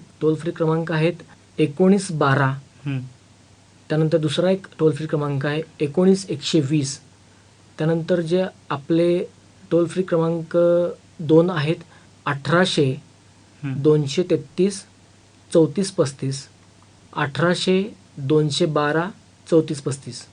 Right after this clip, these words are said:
Speaker 2: हम्म.
Speaker 1: हे चोवीस तास चालू असतात
Speaker 2: हम्म.
Speaker 1: टोल फ्री क्रमांक. याच्यावर आपण संपर्क साधून आपण कुठल्या भागात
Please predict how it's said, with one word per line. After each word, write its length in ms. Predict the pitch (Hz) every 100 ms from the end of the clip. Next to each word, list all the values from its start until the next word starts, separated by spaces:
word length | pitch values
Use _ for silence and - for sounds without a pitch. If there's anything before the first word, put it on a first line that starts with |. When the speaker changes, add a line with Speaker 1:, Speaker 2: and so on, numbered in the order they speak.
| -
Speaker 2:
हम्म. 120 | 131 123 -
Speaker 1:
हे 220 | 202 220
चोवीस 560 | 220 196 196 208 -
तास 360 | 202 202 - - - -
चालू 200 | 151 165
असतात 320 | 156 - 156
Speaker 2:
हम्म. 340 | - - 127 123 -
Speaker 1:
टोल 140 | 165 160
फ्री 160 | 175
क्रमांक. 400 | 165 156 156 147 135 - -
याच्यावर 320 | 156 156 208
आपण 180 | 208 220
संपर्क 420 | 214 185 170 202
साधून 360 | 196 185 208 226 -
आपण 360 | 165 160 190 196 208 - -
कुठल्या 360 | 185 185 185 180 180 -
भागात 300 | 147 147 156